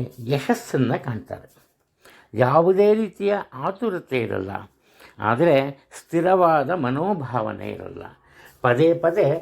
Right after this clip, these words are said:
ಸಮಯಕ್ಕೆ ಅನುಗುಣವಾಗಿ, ಸಂದರ್ಭಕ್ಕೆ ಅನುಗುಣವಾಗಿ ಏನು ಮಾಡ್ತಾರೆ, ಇವರ ತೀರ್ಮಾನಗಳನ್ನು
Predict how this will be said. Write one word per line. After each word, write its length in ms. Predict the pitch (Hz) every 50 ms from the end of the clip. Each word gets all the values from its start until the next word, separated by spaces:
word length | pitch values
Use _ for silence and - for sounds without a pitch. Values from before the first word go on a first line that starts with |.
| - - _ _ -
ಸಮಯಕ್ಕೆ 760 | - - 165 170 196 220 233 233 226 214 - - - 233 240 233 - - - - _ _ _ -
ಅನುಗುಣವಾಗಿ, 840 | 156 160 180 175 147 151 139 127 113 107 107 107 104 107 110 143 - - - _ _ _ _ _ -
ಸಂದರ್ಭಕ್ಕೆ 920 | - 196 214 233 233 226 226 233 202 185 180 185 190 - - - 214 208 -
ಅನುಗುಣವಾಗಿ 880 | - 151 147 156 165 160 165 147 127 120 110 107 101 101 104 113 190 - - - _ _ _ _ - 202
ಏನು 220 | 226 247 196 139
ಮಾಡ್ತಾರೆ, 460 | 120 110 98 - - 110 143 196 247 269 - - - - - _ -
ಇವರ 340 | 202 233 233 226 208 151 165 - - - - _
ತೀರ್ಮಾನಗಳನ್ನು 1080 | - 254 285 285 269 226 190 170 156 147 143 135 120 110 120 131 156 220 247 196 135 135